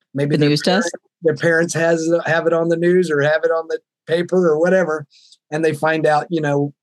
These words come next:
Speaker 1: without him saying anything. He said, "Okay." So he, you know, we asked him in a couple of days, you know, "What do you think?" We actually talked about making a plan for him to tell his friends.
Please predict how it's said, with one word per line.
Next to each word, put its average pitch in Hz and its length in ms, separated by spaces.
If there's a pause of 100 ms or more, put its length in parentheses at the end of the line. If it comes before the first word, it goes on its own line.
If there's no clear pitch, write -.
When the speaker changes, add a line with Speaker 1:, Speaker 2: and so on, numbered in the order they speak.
(100)
Speaker 1:
without 135 340
him 139 140
saying 151 300
anything. 120 260 (560)
He 175 80
said, 170 180
"Okay." 175 360 (1300)
So 175 240
he, 175 540 (140)
you 165 120
know, 147 140
we 151 100
asked 147 200
him 156 120
in 143 80
a 135 80
couple 147 260
of 139 100
days, 143 340 (100)
you 147 100
know, 143 80
"What 143 140
do 151 40
you 143 80
think?" 165 200
We 170 160
actually 180 340
talked 156 280
about 135 220
making 135 280
a 117 140
plan 208 340
for 120 140
him 131 160
to 120 80
tell 127 200
his 123 120
friends. 123 300